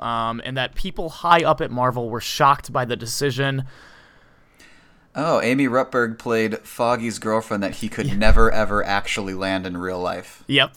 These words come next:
Speaker 1: <laughs> Yeah,
Speaker 2: Got
Speaker 1: that's
Speaker 2: it.
Speaker 1: her. Um, but, it, it, so this actually kind of jives with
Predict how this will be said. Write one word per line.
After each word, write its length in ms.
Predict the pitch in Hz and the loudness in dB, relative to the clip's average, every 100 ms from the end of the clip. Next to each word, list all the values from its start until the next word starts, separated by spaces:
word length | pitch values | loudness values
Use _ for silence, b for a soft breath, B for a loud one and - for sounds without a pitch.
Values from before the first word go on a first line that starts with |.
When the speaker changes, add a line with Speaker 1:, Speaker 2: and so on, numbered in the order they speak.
| - | 12
Speaker 1:
<laughs> 120 | - | 12
Yeah, 320 | 190 143 - | 12 10 8
Speaker 2:
Got 180 | 107 98 | 4 4
Speaker 1:
that's 100 | 90 - | 2 0
Speaker 2:
it. 20 | |
Speaker 1:
her. 180 | 156 143 B B 139 | -2 -2 B B -16
Um, 540 | - 170 165 156 147 135 b b b - - | -2 2 6 4 4 -4 b b b -16 2
but, 320 | 196 175 - | 2 2 -4
it, 140 | 156 - | -14 -14
it, 120 | 165 _ | -20 _
so 420 | - - 214 196 - | -10 -2 0 0 -6
this 260 | 185 302 - | -8 -6 -2
actually 300 | 285 285 302 | -4 -4 -8
kind 220 | - 294 | -8 -6
of 100 | 202 | -6
jives 540 | 131 151 160 208 175 139 | -6 -2 -2 -2 -4 -8
with 340 | 139 151 143 | -6 -6 -6